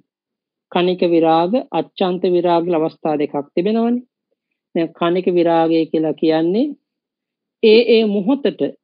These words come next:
විදර්ශනා ඥාන ගුණයෙන්, ඥාන බලයෙන් ඒ සංස්කාරයන්ගේ සංසිඳීම,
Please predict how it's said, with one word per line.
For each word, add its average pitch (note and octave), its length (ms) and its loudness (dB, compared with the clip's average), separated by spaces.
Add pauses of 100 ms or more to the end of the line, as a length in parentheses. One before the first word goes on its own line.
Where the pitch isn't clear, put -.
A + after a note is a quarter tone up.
විදර්ශනා F3 680 -2
ඥාන F3 440 -2
ගුණයෙන්, D#3+ 400 2
ඥාන E3 420 2
බලයෙන් E3 440 2 (500)
ඒ F#3 100 2
සංස්කාරයන්ගේ G#3 1080 0
සංසිඳීම, G3 640 0